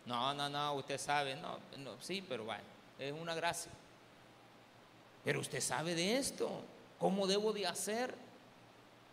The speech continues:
Mire, ¿por dónde me debo de ir? Váyase por aquí, pastor. Bueno, gloria a Dios. Y después lo analizo. ¡Qué sabiduría! Y todavía le digo,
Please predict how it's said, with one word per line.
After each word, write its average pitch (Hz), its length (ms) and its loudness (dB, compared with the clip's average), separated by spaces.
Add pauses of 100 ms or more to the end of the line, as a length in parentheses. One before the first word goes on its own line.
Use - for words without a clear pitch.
(500)
Mire, 220 260 6
¿por 214 200 2
dónde 208 240 6
me 196 120 2
debo 208 240 4
de 196 120 2
ir? 233 340 0
Váyase 127 360 6
por 135 180 2
aquí, 160 240 -2
pastor. 113 360 -2
Bueno, 110 380 -4
gloria 143 300 -4
a 156 40 -6
Dios. 156 140 -6 (400)
Y 143 80 0
después 165 300 6
lo 247 80 4
analizo. 233 560 4 (200)
¡Qué 196 140 8
sabiduría! 165 840 2 (2000)
Y 190 140 6
todavía 185 380 8
le 247 100 8
digo, 240 240 6